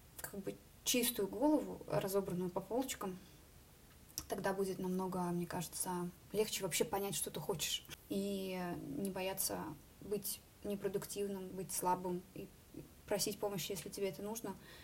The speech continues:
Если ты понимаешь, что тебе там нужно время какое-то отдохнуть, то отдыхать и не заниматься, стараться не заниматься там сильно самобичеванием, а именно, м, просто давать себе время.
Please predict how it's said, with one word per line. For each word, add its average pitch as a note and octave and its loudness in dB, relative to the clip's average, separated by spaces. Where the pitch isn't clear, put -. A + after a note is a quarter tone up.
Если G3 -2
ты G#3 4
понимаешь, G3+ 0
что - -6
тебе G3 -2
там F#3+ -2
нужно F#3+ 0
время G3 0
какое-то G3 -4
отдохнуть, G#3 -4
то G3 -2
отдыхать F3+ -4
и F#3+ -6
не F#3 0
заниматься, F#3 2
стараться F3 4
не F#3 2
заниматься F3+ 0
там D#3 -6
сильно F#3 -2
самобичеванием, G3 -2
а F3+ 2
именно, F3+ 4
м, G#3+ 2
просто D#4+ 8
давать A#3 8
себе G#3 4
время. F3 2